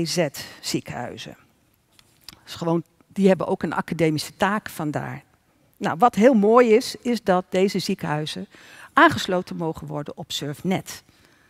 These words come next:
Ze zijn geen lid van de familie Surf, maar ze mogen wel aangesloten worden op Surfnet.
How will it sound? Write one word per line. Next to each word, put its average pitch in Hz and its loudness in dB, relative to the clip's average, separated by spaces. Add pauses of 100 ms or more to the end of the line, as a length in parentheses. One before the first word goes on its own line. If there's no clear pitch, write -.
(160)
Ze - -14
zijn 147 -6
geen 208 0
lid 170 -4
van - -12
de 151 -12
familie 285 4 (100)
Surf, 233 -2
maar 175 -4
ze 175 -12
mogen 151 -10
wel 180 -8
aangesloten 185 -8
worden 160 -8 (260)
op 156 -10
Surfnet. - -14